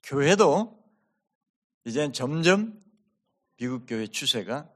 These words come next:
커뮤니티 처치 그런 게 많습니다. 뭐든 장로교, 감리교 뭐 이런 교회가 아니라 그냥 커뮤니티 처치, 우리 지역 사회를 위한 교회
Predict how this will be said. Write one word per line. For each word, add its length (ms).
커뮤니티 640
처치 480
그런 200
게 80
많습니다. 640
뭐든 380
장로교, 760
감리교 560
뭐 300
이런 240
교회가 320
아니라 200
그냥 260
커뮤니티 520
처치, 460
우리 200
지역 600
사회를 600
위한 320
교회 400